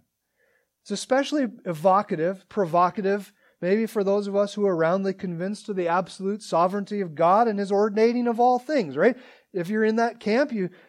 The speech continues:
perhaps sometimes take a pretty dim view of human effort and striving. We're worried about putting so much overemphasis on human responsibility that we rob God of his glory. And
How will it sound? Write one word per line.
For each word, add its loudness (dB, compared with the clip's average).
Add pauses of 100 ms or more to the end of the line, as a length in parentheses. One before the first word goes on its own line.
(120)
perhaps 2
sometimes -2
take 0
a 0
pretty -2
dim 0
view 0
of -2
human -2
effort -2 (840)
and -4
striving. 2 (300)
We're 4
worried 4
about 6
putting 0
so 2
much 2
overemphasis 2
on 0
human -2
responsibility 2
that 0
we 2
rob 2
God 2
of -2
his -2
glory. 2
And -8